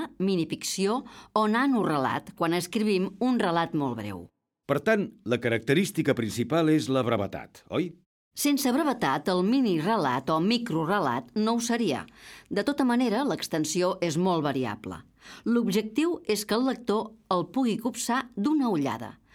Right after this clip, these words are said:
Speaker 1: Tot i que he de dir que he vist minirelats que van des d'una o dues línies fins a una o dues pàgines.
Speaker 2: Però la brevetat comporta una condensació narrativa de gran dificultat. És un bon exercici d'escriptura.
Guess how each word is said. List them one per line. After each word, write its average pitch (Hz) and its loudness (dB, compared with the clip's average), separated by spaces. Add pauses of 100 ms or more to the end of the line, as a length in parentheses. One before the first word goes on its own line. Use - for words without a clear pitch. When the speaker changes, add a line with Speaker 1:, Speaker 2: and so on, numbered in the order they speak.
(340)
Speaker 1:
Tot 277 0
i 214 -2
que 190 2
he 196 2
de 214 2
dir 175 2
que 170 0
he 202 2
vist 202 0
minirelats 165 0
que 175 0
van 156 2
des 156 -2
d'una 240 0
o 165 0
dues 190 0
línies 214 0 (300)
fins 220 0
a 233 2
una 262 2
o 202 2
dues 233 0
pàgines. 117 -6 (540)
Speaker 2:
Però 117 4
la 104 2
brevetat 98 -4
comporta 156 -2
una 160 -2
condensació 135 -2
narrativa 120 -2
de 98 -4
gran 98 -2
dificultat. 95 -6 (840)
És 110 -4
un 127 4
bon 107 0
exercici 98 -4
d'escriptura. 90 -2